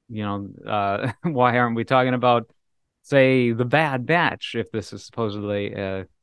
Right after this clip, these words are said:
an animation episode? Well, uh, <laughs>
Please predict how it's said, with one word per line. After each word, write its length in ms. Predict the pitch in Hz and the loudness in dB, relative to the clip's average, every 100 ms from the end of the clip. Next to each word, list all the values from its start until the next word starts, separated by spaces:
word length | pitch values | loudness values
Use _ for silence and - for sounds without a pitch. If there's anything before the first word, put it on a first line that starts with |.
| 127 | -20
an 280 | 110 110 110 | -14 -12 -8
animation 520 | 110 101 101 95 - | -8 -6 -6 -8 -10
episode? 560 | 107 - - 98 90 87 | -12 -12 -12 -8 -8 -8
Well, 240 | 104 107 - _ _ _ _ _ | -10 -12 -14 _ _ _ _ _
uh, 200 | 170 180 131 - - | -4 -4 -4 -8 0
<laughs> 380 | 165 - 156 | 0 4 2